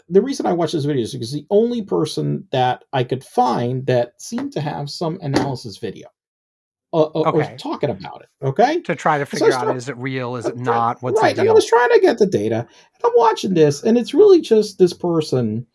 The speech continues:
Speaker 1: just talking out of her ass, basically. A-, a-, and, but the one thing about it is that I'm looking at this video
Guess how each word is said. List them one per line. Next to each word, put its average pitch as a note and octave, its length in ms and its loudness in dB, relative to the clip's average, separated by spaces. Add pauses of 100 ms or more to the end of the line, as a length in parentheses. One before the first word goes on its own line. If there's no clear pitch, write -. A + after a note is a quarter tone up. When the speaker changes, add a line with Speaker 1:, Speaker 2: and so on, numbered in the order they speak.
(240)
Speaker 1:
just - 200 -4
talking D#3+ 260 2
out A2 140 0
of F#2+ 80 -6
her D#2+ 180 -8
ass, - 380 -14 (180)
basically. - 460 -8 (200)
A-, D#3 240 -2
a-, F3 160 4
and, F3+ 300 2 (380)
but - 180 2
the A#3 80 2
one F#4 220 0
thing G4+ 180 2
about A#3 400 -2
it A#2+ 240 -4
is D#3+ 200 0
that F3 100 0
I'm F#3+ 120 2
looking G#3 440 -4
at A2 160 -4
this F#2+ 260 -4
video F#2+ 400 -2